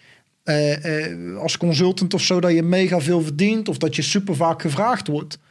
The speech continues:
Waarom niet? Je bent gewoon één van de velen. Dus als jij, eh, jou, eh, en op een gegeven moment besefte ik van, ja, maar kijk,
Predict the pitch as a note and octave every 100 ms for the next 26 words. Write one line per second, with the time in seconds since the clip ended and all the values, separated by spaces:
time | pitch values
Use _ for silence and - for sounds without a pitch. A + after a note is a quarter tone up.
0 | - - - _ F3+ C4 G3+ F#3 - G3+
1 | F#3+ G3 A3 - C4 A#3 G#3 G3+ C#4+ D#4+
2 | C#3+ C3 - _ _ _ _ _ _ _
3 | F3+ G#3+ G3+ G#3 G3+ F#3+ - G#3 F#3 F#3+
4 | F#3+ G3 - F#3 F3 E3 F3+ F3 E3+ G3
5 | C#4 G3+ D#3+ D#3+ G#3+ G3 D#3 - D3 D3
6 | D#3 D#3+ D#3 -